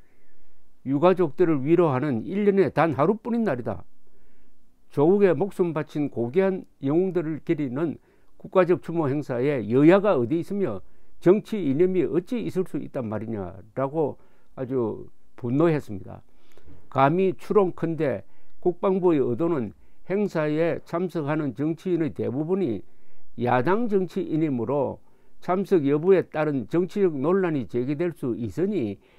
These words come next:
이를 사전 차단하려는 것으로 보인다면서, 야당 정치인들도 정치인이기 이전에 대한민국 국민이며, 국민이며 이들이 추모 행사에 참여해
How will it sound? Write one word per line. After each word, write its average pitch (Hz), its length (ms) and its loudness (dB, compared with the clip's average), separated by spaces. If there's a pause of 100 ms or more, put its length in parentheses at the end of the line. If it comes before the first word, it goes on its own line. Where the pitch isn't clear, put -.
(140)
이를 185 300 4
사전 139 560 0
차단하려는 160 960 -2
것으로 135 380 -4
보인다면서, 120 760 -6 (720)
야당 151 320 4
정치인들도 170 640 0
정치인이기 180 640 -2
이전에 135 300 0
대한민국 160 500 -2
국민이며, 139 640 -4 (160)
국민이며 165 640 -2 (800)
이들이 190 380 2
추모 185 320 2
행사에 156 340 0
참여해 131 640 0